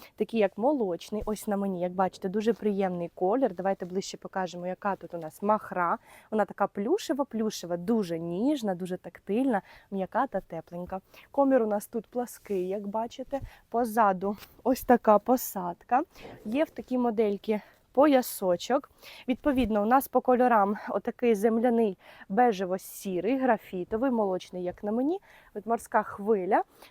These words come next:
та графіт сіренький ще може бути. Давайте я вам покажу варіанти, бо тут, як бачите, однотон, а от, наприклад, в цих модельках можуть бути комірці іншого кольору.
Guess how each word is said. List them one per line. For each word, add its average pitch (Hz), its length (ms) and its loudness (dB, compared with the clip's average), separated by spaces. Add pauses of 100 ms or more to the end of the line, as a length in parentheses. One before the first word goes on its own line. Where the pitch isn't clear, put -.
та 349 180 8
графіт 277 440 2
сіренький 240 720 2
ще 190 180 -8
може 180 200 -4
бути. 170 240 -6
Давайте 214 280 2
я 262 40 2
вам 240 140 2
покажу 226 360 0
варіанти, 202 420 6
бо 175 120 -2
тут, 330 180 2
як 247 140 6
бачите, 269 480 8
однотон, 254 680 2 (360)
а 208 120 2
от, 240 160 0
наприклад, 247 420 -4
в - 40 -20
цих - 340 0
модельках 185 600 -2
можуть 285 380 0
бути 294 420 -2 (400)
комірці 247 560 4
іншого 285 500 2
кольору. 175 520 0